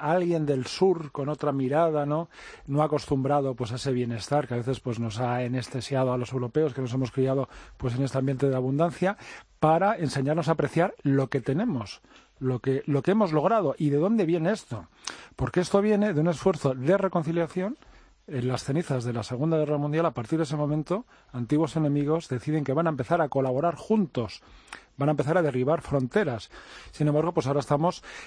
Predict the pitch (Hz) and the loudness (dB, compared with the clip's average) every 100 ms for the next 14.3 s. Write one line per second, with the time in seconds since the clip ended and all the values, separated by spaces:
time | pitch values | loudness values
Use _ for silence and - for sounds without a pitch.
0 | - 139 156 165 170 160 160 160 143 175 | -4 0 4 4 2 2 4 4 4 2
1 | 180 - 147 131 123 147 151 190 - 147 | 2 2 2 2 4 2 4 0 2 0
2 | 120 143 135 147 139 135 135 165 196 160 | 2 0 2 2 2 0 0 2 2 2
3 | 139 131 147 143 147 135 - 127 120 110 | 0 0 0 2 2 0 0 -2 -2 -6
4 | 107 160 160 160 - - - - - 135 | -4 2 2 0 -8 -14 -14 -12 -2 0
5 | 135 120 127 131 120 135 131 139 139 131 | 2 2 2 0 0 0 0 0 0 0
6 | 139 131 131 - 131 123 127 127 175 - | 0 0 -2 -2 -4 -2 -2 0 0 2
7 | 151 156 - - - - - 143 185 214 | 2 2 -6 -18 -18 -16 -4 0 2 2
8 | 170 156 - - 480 151 135 151 214 202 | 2 0 -4 -12 -6 -2 2 4 6 6
9 | 208 202 160 151 143 160 160 151 151 151 | 4 2 4 4 4 2 2 0 2 2
10 | 143 123 170 165 - - - - - 135 | 0 0 2 4 2 -10 -20 -12 -2 2
11 | 151 156 143 131 - 131 151 156 131 139 | 2 2 0 -2 0 2 4 4 0 -2
12 | 127 - 160 151 143 151 151 147 143 127 | -4 0 2 2 2 0 0 0 -2 -4
13 | - 156 143 143 127 - 165 143 131 - | 0 2 2 0 -2 0 2 2 0 2
14 | 170 156 | 2 2